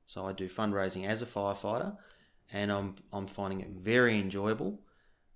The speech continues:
And it's just one of those benefits that you, you get to do it. You're much more visible as a firefighter, and that means more people want to come on board and help you out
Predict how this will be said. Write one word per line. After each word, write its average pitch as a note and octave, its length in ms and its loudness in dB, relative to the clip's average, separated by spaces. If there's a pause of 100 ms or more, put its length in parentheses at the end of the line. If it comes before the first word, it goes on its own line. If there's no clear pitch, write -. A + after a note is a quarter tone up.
(160)
And A2+ 480 -2
it's - 440 4
just - 280 0
one A#2+ 140 2
of A2 80 2
those G#2+ 220 4
benefits A#2+ 480 -2
that - 160 -8
you, A2 420 -2
you A2+ 120 -6
get A#2 200 -8
to - 80 -6
do C#3+ 200 2
it. A2 140 -2
You're G2 80 -4
much G#2+ 300 -4
more A2 160 0
visible B2+ 580 -2
as G#2+ 180 -6
a G#2 40 -8
firefighter, A2 760 -4
and G#2 120 -4
that - 200 -8
means G#2 280 -6
more B2 200 -4
people A#2 300 -6
want G2 200 -4
to - 60 -14
come G#2 140 -4
on F#2+ 140 -6
board G2+ 220 -4
and F#2+ 100 -12
help G2+ 200 -8
you F#2 140 -8
out G#2 240 -4